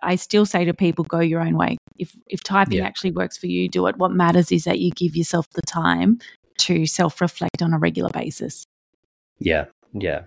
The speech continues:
Speaker 2: definitely. But I, I, yeah, I've noticed that same thing when I write on, and I used to do, like, free writing as part of acting training, where you literally just write three pages every morning and just start writing, and you've gotta just not know what's gonna come out. And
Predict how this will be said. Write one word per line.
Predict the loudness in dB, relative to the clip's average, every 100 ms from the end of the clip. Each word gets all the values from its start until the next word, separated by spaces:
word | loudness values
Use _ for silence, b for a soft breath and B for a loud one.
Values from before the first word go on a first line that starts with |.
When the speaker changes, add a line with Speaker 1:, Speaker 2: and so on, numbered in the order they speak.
| _
Speaker 2:
definitely. | -10 -8 -8 -6
But | 0
I, | 2 4
I, | 2 0
yeah, | -2
I've | -2
noticed | -4 -4 -4
that | -6 -2
same | -2 -2
thing | -2 -2 -2
when | 0
I | 0 0 B B B B B _ _ -4
write | 2 2 0
on, | -4 -4 -4
and | 0
I | 0
used | 0 -4
to |
do, | -6 -4
like, | -4 -8
free | -12 -6 -4
writing | 0 0 0 0 0
as | 0
part | 0 0
of | -2 -6 -2
acting | -2 -2 -4 -2
training, | -2 0 0
where | 2
you | 2
literally | 0 -4 -2 0
just | 0 -2 -2
write | 0 0 -2
three | -4 -4
pages | -2 -2 -2 -4 -4 -2
every | -2 0
morning | 0 0 0 -2 -4 b b b _ -4
and | -2 -2
just | -4 -6 _ _
start | -2 -2 0
writing, | 0 -2 -4
and | -6
you've | -6 -2
gotta | -2
just | 0 -4 -2
not | -2 0
know | 0
what's | -2 -4
gonna | -4 -2
come | -2 0
out. | 0 -2 -6 b b b _
And | -4 0 0 -2 -6